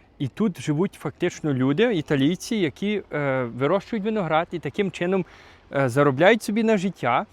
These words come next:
І також дуже сильно роблять різне домашнє, класне, таке справжнє вино. Не таке, знаєте, просте з порошком, яке ви в магазинах купите, а дійсно натуральне. І ми зараз знаходимося в горах. Тут просто ландшафти,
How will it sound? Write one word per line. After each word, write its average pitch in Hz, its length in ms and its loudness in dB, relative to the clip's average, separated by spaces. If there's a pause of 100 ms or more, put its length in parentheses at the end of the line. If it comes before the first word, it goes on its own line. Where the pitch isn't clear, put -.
(340)
І 233 120 2
також 233 500 2
дуже 196 280 0
сильно 202 340 2
роблять 175 300 4
різне 175 300 0
домашнє, 147 500 -2
класне, 151 480 -4
таке 139 380 -4 (280)
справжнє 175 640 4
вино. 147 360 2 (340)
Не 220 140 6
таке, 202 320 2
знаєте, 160 380 0
просте 156 480 0
з - 60 -6
порошком, 175 520 2
яке 175 200 0
ви 160 80 2
в 156 40 0
магазинах 160 580 0
купите, 185 300 0
а 175 40 4
дійсно 214 400 2 (380)
натуральне. 170 680 6 (300)
І 151 60 0
ми 233 140 6
зараз 233 240 6
знаходимося 190 680 2
в 131 60 4
горах. 139 360 6
Тут 165 180 -4
просто 208 340 2
ландшафти, 180 720 2